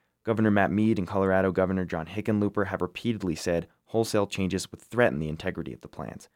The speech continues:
One industry happy to see the plan reopening is oil and gas. Under current plans, drilling is restricted in priority areas for sage grouse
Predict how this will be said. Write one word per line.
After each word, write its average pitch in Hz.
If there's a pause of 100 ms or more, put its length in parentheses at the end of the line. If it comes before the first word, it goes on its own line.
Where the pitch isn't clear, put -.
(540)
One 143
industry 139
happy 123
to 110
see 123
the 117
plan 113
reopening 107
is 95
oil 98
and 90
gas. 98 (480)
Under 120
current 131
plans, 127
drilling 131
is 110
restricted 110
in 78
priority 82
areas 71
for 98
sage 82
grouse -